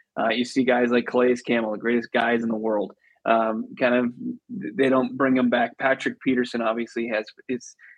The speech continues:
his problem with this organization. Tyrann Mathieu has a big time problem with this organization. So,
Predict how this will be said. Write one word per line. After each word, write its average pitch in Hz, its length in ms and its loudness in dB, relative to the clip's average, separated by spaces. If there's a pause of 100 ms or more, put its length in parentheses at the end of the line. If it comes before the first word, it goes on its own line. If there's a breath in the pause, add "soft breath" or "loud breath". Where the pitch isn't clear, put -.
his 120 140 2
problem 120 320 2
with 107 140 -4
this 113 140 -4
organization. 113 600 -2
Tyrann 127 340 2
Mathieu 123 560 0 (340 soft breath)
has 120 200 0
a 113 80 -2
big 123 320 -2 (140)
time 120 380 -2 (220)
problem 123 340 0
with 113 160 -4
this 117 180 -2
organization. 113 680 -2
So, 120 340 0